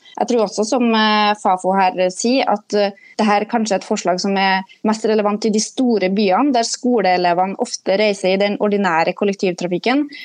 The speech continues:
mens andre steder der man har egne skolebusser, så er ikke det her så viktig.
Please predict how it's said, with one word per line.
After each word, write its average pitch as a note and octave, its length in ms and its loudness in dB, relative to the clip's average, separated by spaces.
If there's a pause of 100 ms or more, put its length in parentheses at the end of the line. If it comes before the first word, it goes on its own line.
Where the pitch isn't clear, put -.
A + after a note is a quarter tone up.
(140)
mens A3+ 220 0
andre G#3+ 320 2
steder G#3 380 2
der G#3+ 140 2
man G3+ 140 -4
har G#3 180 -2
egne F#3+ 320 -2
skolebusser, F#3+ 640 -2
så A#3+ 160 -2
er F#3+ 100 0
ikke F3 120 -4
det F#3 100 -2
her F#3 80 -2
så F#3+ 160 -6
viktig. - 400 -6